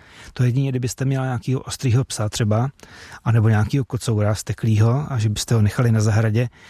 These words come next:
a on by tam pobíhal, vlastně, tak toho krtka může buď chytit, anebo ho může vyplašit, takže by se odstěhoval. Ale tady je problém ten, že jakmile se někde udělá místo, tak se tam přistěhuje z druhé strany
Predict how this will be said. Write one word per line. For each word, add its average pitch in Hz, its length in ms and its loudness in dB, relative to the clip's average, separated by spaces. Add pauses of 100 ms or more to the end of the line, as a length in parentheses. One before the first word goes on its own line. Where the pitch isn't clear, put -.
(180)
a 117 100 -4
on 120 160 2
by 113 100 2
tam 113 520 0
pobíhal, 110 520 0
vlastně, 117 260 -4
tak - 200 -6
toho 107 260 0
krtka - 300 -4
může 120 240 2
buď 117 200 -2
chytit, 117 360 -4
anebo 113 260 2
ho 110 80 2
může 117 220 2
vyplašit, 107 500 -4
takže 110 220 0
by 110 80 2
se 135 140 -2
odstěhoval. 113 600 -4 (220)
Ale 110 260 2 (200)
tady 127 140 0
je 131 80 -2
problém 120 420 0
ten, 120 160 0
že 113 120 0
jakmile 123 300 -2
se 127 140 -4
někde 123 260 0
udělá 123 360 0
místo, 110 460 -2 (120)
tak - 160 -4
se 127 80 -2
tam 110 180 0
přistěhuje 120 560 0
z 104 40 -2
druhé 110 300 0
strany 120 420 -2